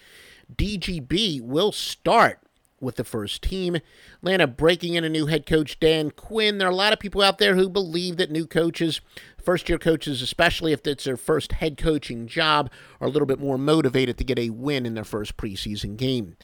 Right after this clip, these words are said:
Steelers and the Jaguars. Remember, Pittsburgh has a game under their belt, having played in the Hall of Fame game. There are some gamblers who, uh, thought that is a big advantage, although really over the years, spread-wise,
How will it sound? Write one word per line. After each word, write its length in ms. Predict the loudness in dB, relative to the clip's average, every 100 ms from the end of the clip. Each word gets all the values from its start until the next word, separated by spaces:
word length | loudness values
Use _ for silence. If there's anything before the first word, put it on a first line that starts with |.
| -20 -20 -18 -10
Steelers 400 | 4 8 8 8
and 100 | 2
the 60 |
Jaguars. 520 | 6 6 8 6 6 4
Remember, 200 | -2 0
Pittsburgh 500 | -2 2 4 4 4
has 340 | 2 2 4
a 140 | 2
game 300 | 2 -2 0
under 140 | -2 -2
their 100 | 2
belt, 200 | 4 4
having 280 | 2 0 -6
played 320 | -4 -2 -2
in 80 | -4
the 120 | -8
Hall 300 | -6 -4 -4
of 80 | -8
Fame 460 | -2 0 0 0
game. 260 | 0 0 2
There 140 | 2
are 40 | 4
some 320 | 4 4 0 -6 -20 -20 -20 _
gamblers 480 | 6 8 8 6 4
who, 320 | 4 6 6
uh, 180 | 6 4
thought 260 | 2 2 2
that 120 | 0
is 160 | 0
a 60 | -4
big 260 | 0 -2 -2
advantage, 600 | 0 2 4 2 0 0
although 400 | -2 -2 0 0
really 360 | -2 -2 0
over 160 | -2 -2
the 80 | -8
years, 460 | -8 -2 -2 -2
spread-wise, 800 | -4 -4 -4 -4 -2 -2 -6